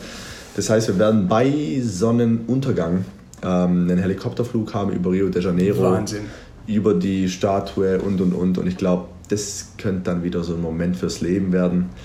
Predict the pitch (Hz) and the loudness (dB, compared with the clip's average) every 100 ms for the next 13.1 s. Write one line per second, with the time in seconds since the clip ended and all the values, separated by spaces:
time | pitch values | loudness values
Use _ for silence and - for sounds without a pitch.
0 | - - - - - 90 92 87 87 87 | -16 -18 -18 -18 -4 2 4 6 4 4
1 | 85 82 185 208 - - - 113 - 143 | 2 2 2 0 -2 -10 -2 0 2 0
2 | 139 127 107 - 131 123 120 120 113 117 | 2 -2 -2 0 2 4 2 2 4 6
3 | 117 110 101 104 104 113 - 104 - 107 | 4 2 0 0 2 0 -2 -2 -2 -2
4 | - 92 95 101 90 95 90 90 101 90 | -2 0 2 2 0 -2 -2 -2 -2 -2
5 | 87 90 90 87 - 90 - 90 87 87 | -2 -4 -2 -2 -2 -6 -2 0 0 -2
6 | - - - - - - - - 92 85 | -8 -8 -6 -6 -6 -4 -4 -2 -4 -6
7 | - - - - - - - 90 - 90 | -8 -14 -18 -18 -20 -20 -6 -4 0 -2
8 | 78 73 78 90 82 - 73 73 78 - | -2 -2 0 0 -2 -6 -8 -8 -8 -8
9 | - - 143 123 - 180 175 117 - - | -10 -4 -2 -2 2 4 4 2 -6 -4
10 | 147 135 135 220 220 202 196 190 143 160 | 0 2 4 6 6 4 4 6 6 6
11 | 131 120 139 131 135 127 120 131 139 139 | 4 4 4 4 2 4 4 4 4 4
12 | 123 123 113 113 131 123 - 143 147 135 | 2 2 0 0 0 0 0 -2 2 2
13 | 135 | 0